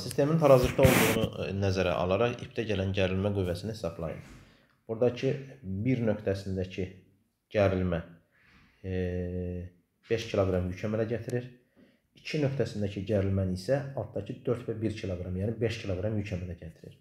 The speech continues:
İpin və bir ikin nöqtələrindəki kütlələr eyni olduğu üçün ağırlıq qüvvələri də eynidir. Qüvvə fərqi əmələ gəlmədiyi üçün bu blokdakı ip hərəkət etmir, yəni sükunətdədir. Ona görə deyirik ki,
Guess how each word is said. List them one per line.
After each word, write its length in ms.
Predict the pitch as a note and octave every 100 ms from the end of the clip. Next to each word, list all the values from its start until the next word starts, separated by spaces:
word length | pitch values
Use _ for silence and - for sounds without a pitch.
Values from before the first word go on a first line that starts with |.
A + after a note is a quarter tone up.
| _ _ - _ -
İpin 300 | C3+ D#3 D#3
və 60 | D3 C#3
bir 100 | D3
ikin 240 | C3+ D3 C3
nöqtələrindəki 800 | A#2+ - A2 G#2+ G2+ G2 F#2+ G2 -
kütlələr 400 | - - G#2 G2
eyni 320 | - G#2 G2 F#2 F2+
olduğu 260 | F2+ F2 F2
üçün 220 | C3 C3+
ağırlıq 400 | G#2 G2 G2+ G2 F#2+
qüvvələri 340 | F2+ E2+ E2+ F#2
də 80 | A2+
eynidir. 400 | A#2+ A#2+ C3 C3+ - - - - _
Qüvvə 300 | A#2+ A#2 C#3 C3+
fərqi 260 | A2 G#2 G#2+
əmələ 320 | G2 G2 F#2+ G2
gəlmədiyi 460 | A#2 A#2+ A2+ A2
üçün 240 | G#2+ C#3 C#3+ - -
bu 100 | C3
blokdakı 460 | A#2 G2+ F#2 F#2 - C3
ip 100 | C#3 - -
hərəkət 500 | G2+ F#2+ C3 - -
etmir, 460 | G2+ - E2 C#2+ - _ _ F#2+
yəni 160 | F#2 -
sükunətdədir. 680 | G2+ G2 E2+ - - D#2+ - - _ _ _ _ _ _ _ _ _ - _ _ _ - _ _ _ _ _ - C3+
Ona 100 | D#3
görə 220 | D3 C#3
deyirik 380 | B2+ A2+ G2+ -
ki, 160 | D3+